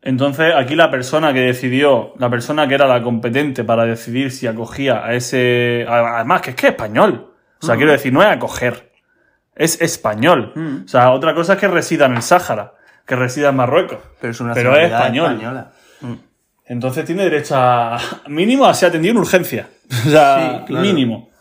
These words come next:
Speaker 2: Claro.
Speaker 1: Entonces no estaba haciendo ninguna ilegalidad. Arantxa González Laya, la ministra de Asuntos Exteriores, la persona que decida acogerle en este caso, que no quiero utilizar la palabra acogerle, pero recibirle.
Speaker 2: Ujú.
Speaker 1: Eh, gra-, un grande Marlaska, nuestro grandísimo amigo grande Marlaska, luego se lo
Speaker 2: <laughs>
Speaker 1: reprochó, ha salido en medios de comunicación que se lo acabó reprochando, diciendo que no, que,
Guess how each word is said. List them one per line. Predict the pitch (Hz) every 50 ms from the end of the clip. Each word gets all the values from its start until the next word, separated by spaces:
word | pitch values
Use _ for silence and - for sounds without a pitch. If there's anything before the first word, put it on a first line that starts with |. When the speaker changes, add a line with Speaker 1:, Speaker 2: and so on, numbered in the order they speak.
| _ - -
Speaker 2:
Claro. | 117 104 101 - - - _ _ _
Speaker 1:
Entonces | - 127 127 127 143 147 180
no | 190 190
estaba | 185 185 180 170
haciendo | 156 165 170 165
ninguna | 156 151 147 143 151 147
ilegalidad. | 139 135 127 123 120 117 110 107 104 101 95 - - - _ _ _ _ _ _
Arantxa | - 127 139 165 190 190 214 214
González | 202 202 165 185 185 180 175
Laya, | 165 175 190 202
la | 185 160
ministra | 147 147 151 - 165 156
de | 147
Asuntos | 127 160 156 135 151
Exteriores, | 139 - 147 151 175 180
la | 170 151
persona | 139 131 127 156 151 147
que | 131 131
decida | 127 123 123 - 165 170 170 147 135
acogerle | 127 117 127 123 - 143 135 127 123
en | 117 123
este | 117 - 127
caso, | 117 110 107 - 120
que | 117
no | 117 123
quiero | 123 143 143
utilizar | 135 135 131 127 131
la | 131 123
palabra | 127 123 127 127
acogerle, | 123 120 - 156 156 175 180
pero | 143 135 135
recibirle. | 127 127 123 123 - 131 127 131 117 117 110 107 - _ _ _ _ _ _ _ _ -
Speaker 2:
Ujú. | 135 139
Speaker 1:
Eh, | 143 139 139 139 139 139 135 135 135 135 135 135 131 131 131 131 131 131 - - -
gra-, | 147 139 139 139 147
un | 147 139
grande | 131 131 139 143 143 139
Marlaska, | 139 135 139 151 165 160 - - 175
nuestro | 185 156 127 - 131
grandísimo | 120 117 120 123 127 123 131 131
amigo | 123 127 127 127
grande | 127 123 123 123 127
Marlaska, | 123 123 123 135 143 143 - - 165
luego | 147 131 131 131
se | 127 123
lo | 127 123
Speaker 2:
<laughs> |
Speaker 1:
reprochó, | 123 120 104 123 113 - - 220 - -
ha | 131
salido | 123 131 127 127
en | 127
medios | 127 127 127
de | 127
comunicación | 123 127 127 131 131 127 127 165 165
que | -
se | 117 127
lo | 117
acabó | 113 113 117 117 123
reprochando, | 127 131 117 123 131 127 - 147 143 160 180
diciendo | 160 131 120 - 127 127 135 143
que | 131 127
no, | 117 113 110
que, | - 107 101 - - _